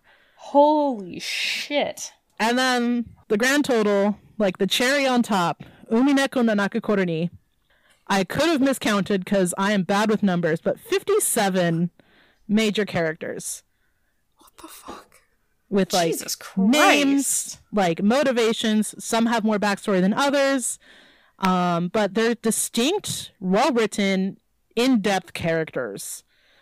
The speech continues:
Speaker 2: Like, I'm not counting, like, one character goes to talk to, like, a true crime expert. I'm not counting him.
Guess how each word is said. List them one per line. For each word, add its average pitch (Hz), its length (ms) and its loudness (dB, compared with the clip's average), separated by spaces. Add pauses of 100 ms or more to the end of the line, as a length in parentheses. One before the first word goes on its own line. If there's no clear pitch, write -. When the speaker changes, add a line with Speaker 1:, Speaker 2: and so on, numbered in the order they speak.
(120)
Speaker 2:
Like, 202 180 0
I'm 240 160 2
not 294 180 0
counting, 226 380 -2
like, 185 380 -2 (420)
one 202 240 2
character 202 300 -2
goes 190 160 0
to 196 80 -4
talk 185 260 -2
to, 190 80 -4
like, 170 300 -2 (320)
a 190 100 2
true 214 240 0
crime 170 340 0
expert. - 420 -4
I'm 190 100 0
not 254 160 2
counting 220 300 0
him. 151 280 -2